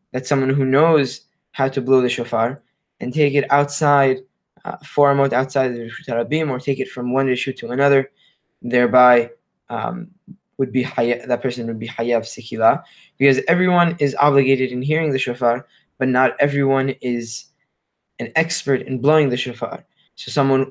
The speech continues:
who is not an expert would go to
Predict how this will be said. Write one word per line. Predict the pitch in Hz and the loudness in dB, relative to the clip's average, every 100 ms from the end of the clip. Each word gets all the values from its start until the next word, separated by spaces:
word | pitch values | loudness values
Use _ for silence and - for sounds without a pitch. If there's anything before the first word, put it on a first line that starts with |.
| - | -2
who | 131 | 0
is | 127 | 2
not | 127 135 | 2 0
an | 135 | -2
expert | 175 170 139 123 | -4 -2 -4 -2
would | 131 123 | -4 2
go | 143 139 131 - _ _ _ _ - | 4 6 4 -4 _ _ _ _ -6
to | 135 123 113 | -4 -4 -6